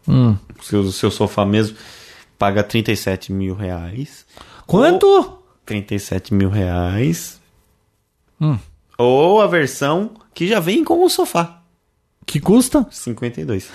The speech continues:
Speaker 1: Viu, vamos mudar de assunto. Isso aí não é... Quem que vai comprar um negócio desse, menino?
Speaker 2: Ah, eu conheço pessoas que comprariam isso.
Speaker 1: Ah, para com isso.
Speaker 2: Por quê?
Speaker 1: Trinta e sete mil reais pro seu sofá balançar?
Speaker 2: Conforme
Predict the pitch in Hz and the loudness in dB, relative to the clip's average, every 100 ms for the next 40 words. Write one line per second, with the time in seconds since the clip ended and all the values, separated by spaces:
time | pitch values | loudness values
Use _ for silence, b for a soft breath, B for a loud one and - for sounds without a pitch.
0 | B 330 233 139 294 320 160 156 135 - | B 4 4 4 4 6 6 4 2 0
1 | 123 113 - 214 233 269 240 220 320 349 | -4 -4 0 2 4 4 4 2 2 4
2 | 349 190 170 127 127 123 123 113 110 110 | 4 2 0 2 2 2 2 2 2 0
3 | - 101 101 95 101 98 98 160 151 113 | 0 -4 0 2 4 2 0 -2 -2 -2
4 | - - 104 95 - 95 - 101 110 113 | -6 -8 -8 -6 -4 -4 -4 -2 -2 0
5 | 101 92 87 85 - _ _ _ _ _ | 0 0 0 -4 -10 _ _ _ _ _
6 | _ _ - 104 110 104 104 147 175 110 | _ _ -6 0 2 4 4 4 4 2
7 | 101 - - 214 214 214 117 113 123 - | 0 -4 -4 -4 -2 -2 0 0 -2 -6
8 | _ _ _ _ _ - 165 202 196 160 | _ _ _ _ _ -6 0 2 2 0
9 | 185 202 208 190 156 175 185 185 - 180 | 2 2 2 4 4 4 2 -2 0 0
10 | 160 - 170 170 147 113 165 196 - _ | 0 0 2 4 2 0 0 0 -2 _
11 | _ _ _ _ _ _ _ _ _ _ | _ _ _ _ _ _ _ _ _ _
12 | 107 95 - 107 113 131 165 - | -16 -14 -2 2 2 2 0 -4